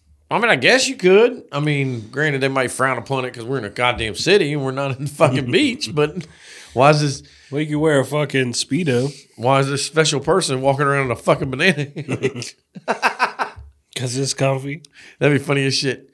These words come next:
Speaker 1: Trying to check out a fucking grocery store
Speaker 2: <laughs>
Speaker 1: in a banana hammock. Like, that's not how this is gonna happen.
Speaker 2: Oh, Jesus.
Speaker 1: But no. Look, we literally just recorded forty minutes to realize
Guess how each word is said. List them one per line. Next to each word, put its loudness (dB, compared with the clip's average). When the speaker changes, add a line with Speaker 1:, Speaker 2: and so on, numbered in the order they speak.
Speaker 1:
Trying 0
to -14
check 0
out -2
a -8
fucking -6
grocery -4
store -6
Speaker 2:
<laughs> -20
Speaker 1:
in 0
a -2
banana 0
hammock. -6
Like, -6
that's -10
not -4
how 0
this -6
is -12
gonna -16
happen. -14
Speaker 2:
Oh, 2
Jesus. -8
Speaker 1:
But -4
no. -2
Look, 2
we 6
literally 6
just 0
recorded 0
forty 0
minutes -2
to -6
realize 0